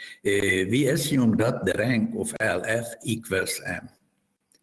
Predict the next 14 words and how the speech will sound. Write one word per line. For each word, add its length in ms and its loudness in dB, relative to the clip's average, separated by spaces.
So, 260 0
in 260 2
fact, 380 -2
uh, 420 2
I 180 0
restrict 400 0
myself 480 -2
here, 500 0
uh, 580 -4
to 240 -2
a, 760 -6
a 60 -8
special 440 -4
case. 400 -10